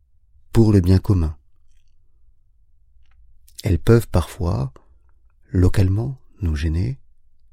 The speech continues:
mais en gros, on considère qu'elles sont établies à juste titre.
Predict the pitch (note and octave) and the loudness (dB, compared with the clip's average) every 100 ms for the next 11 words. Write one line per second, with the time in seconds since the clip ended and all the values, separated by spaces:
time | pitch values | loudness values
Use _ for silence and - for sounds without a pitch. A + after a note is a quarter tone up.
0 | _ - F2 F2+ - - - - - G2+ | _ 0 2 0 -4 -20 -20 -20 -2 2
1 | G2+ E2+ F2+ A2+ - - - _ _ _ | 2 2 -2 -2 -10 -20 -20 _ _ _
2 | _ _ _ _ _ G2 E2+ F2+ E2+ G2+ | _ _ _ _ _ -6 -2 -4 -2 -2
3 | A2+ - F2+ E2 F#2 F2 - E2 E2+ G2+ | -2 -2 -4 -2 -2 0 0 -2 -2 -4
4 | A2+ - - - - - - - - _ | -6 -16 -20 -20 -20 -20 -20 -20 -20 _
5 | _ _ - F2 G2 - A#2 - - - | _ _ 0 2 2 -2 -6 -10 -18 -18